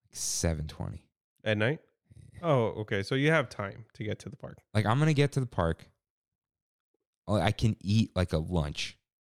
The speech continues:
Speaker 2: Yeah.
Speaker 1: Do some rides, maybe. Genie Plus. Eat. You know.
Speaker 2: But I would never do that close of a wait time or a reservation time after work again.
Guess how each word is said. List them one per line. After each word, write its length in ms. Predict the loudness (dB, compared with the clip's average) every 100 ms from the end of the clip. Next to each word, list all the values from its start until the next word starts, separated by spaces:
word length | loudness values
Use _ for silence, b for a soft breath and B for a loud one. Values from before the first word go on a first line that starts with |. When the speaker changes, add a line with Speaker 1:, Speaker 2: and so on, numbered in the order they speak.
| _
Speaker 2:
Yeah. 180 | -10 -10 -12 _ _ _ _ _ _ _ _
Speaker 1:
Do 180 | 2 2
some 220 | 4 4
rides, 280 | 4 4 2
maybe. 340 | -2 -2 -4 -4 _ _ -8
Genie 260 | 0 2 2
Plus. 340 | -2 -4 -8 _ _ _ _ _ _ _ _ -2
Eat. 260 | 2 2 0 _ _ _ _ _ _ _ _ _ _ _ _ -6
You 80 | -4
know. 140 | -4 -10 _ _ _ _ _ _ _ _ _ _ _ _ -2
Speaker 2:
But 120 | 2
I 140 | 4 4
would 160 | 4
never 480 | 6 6 4 2 0 _ _ _ _ -20 -6
do 300 | 4 6 8
that 220 | 6 4
close 300 | 2 -2 0
of 80 | 0
a 60 | 2
wait 200 | 2 0
time 300 | 0 0 -2 _ _ 0
or 80 |
a 40 | 2
reservation 500 | 4 4 2 2 2
time 260 | 2 2 -2 _ _ -4
after 280 | -2 0 2
work 200 | 0 0
again. 240 | -8 -12